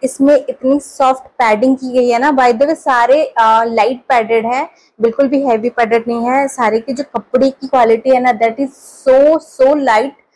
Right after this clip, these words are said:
इस गर्मी के according बहुत अच्छी है। And इसकी सबसे अच्छी बात मुझे लगी ये पतली strips। ये strips कहीं ना कहीं discomfort create नहीं करती है। बहुत सारे strips होते हैं ना, बहुत harsh।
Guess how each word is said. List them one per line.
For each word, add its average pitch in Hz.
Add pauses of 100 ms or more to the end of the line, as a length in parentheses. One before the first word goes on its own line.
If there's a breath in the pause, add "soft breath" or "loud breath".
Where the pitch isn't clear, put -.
(320)
इस 262
गर्मी 254
के 262
according 254
बहुत 247
अच्छी 240
है। 285 (340 soft breath)
And 247
इसकी 269
सबसे -
अच्छी 277
बात 240
मुझे 254
लगी 247
ये 269
पतली 233
strips। - (320 soft breath)
ये 254
strips 285
कहीं 262
ना 269
कहीं 277
discomfort 262
create 226
नहीं 233
करती 233
है। 247
बहुत 220
सारे 247
strips -
होते 254
हैं 254
ना, 277
बहुत 220
harsh। 220